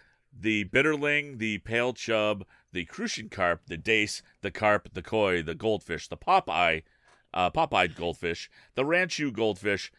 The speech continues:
the freshwater goby, the bluegill, yellow perch,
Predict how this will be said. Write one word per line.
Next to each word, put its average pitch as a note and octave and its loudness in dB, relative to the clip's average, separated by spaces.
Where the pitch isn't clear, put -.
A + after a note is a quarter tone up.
the F#2 -2
freshwater F#2+ 0
goby, A#2 0
the G#2+ -4
bluegill, A2 -2
yellow G2 -2
perch, F2+ -4